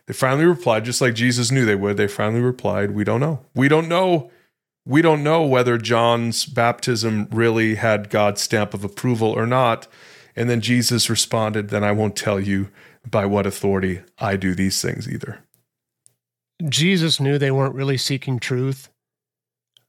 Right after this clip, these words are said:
Speaker 2: Uh, you, you don't see in Scripture, I can't think of an example, and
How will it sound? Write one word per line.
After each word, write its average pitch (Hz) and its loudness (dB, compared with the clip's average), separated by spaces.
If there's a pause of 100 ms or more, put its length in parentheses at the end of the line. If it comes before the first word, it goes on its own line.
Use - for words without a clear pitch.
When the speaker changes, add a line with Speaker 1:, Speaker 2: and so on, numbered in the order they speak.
(140)
Speaker 2:
Uh, 123 -10
you, 156 0
you 156 -2
don't 170 0
see 147 0
in 131 -2
Scripture, 143 -4
I 139 2
can't 139 -4
think 147 -4
of 147 -4
an 135 0
example, 135 -2
and 120 -6